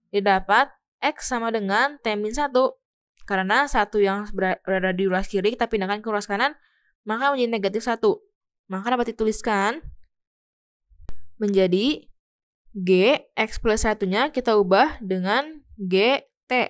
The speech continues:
karena kita misalkan tadi x plus satunya sebagai t, maka dapat dituliskan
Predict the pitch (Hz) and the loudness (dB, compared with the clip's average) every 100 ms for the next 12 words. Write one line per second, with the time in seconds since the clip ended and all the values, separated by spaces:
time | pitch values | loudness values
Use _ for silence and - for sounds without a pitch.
0 | - 190 185 170 220 269 - 202 214 202 | -2 -2 0 0 -2 -2 -4 -4 -2 -4
1 | 196 180 214 320 - _ _ _ _ - | -2 -2 0 -2 -6 _ _ _ _ -4
2 | 285 - - 247 233 185 196 190 - 208 | -2 -2 -2 2 2 0 0 0 -2 0
3 | 190 247 240 226 226 208 170 185 233 302 | 0 0 2 2 2 -2 -2 0 2 2
4 | 208 202 196 202 196 226 269 | 0 -2 -2 0 0 0 -2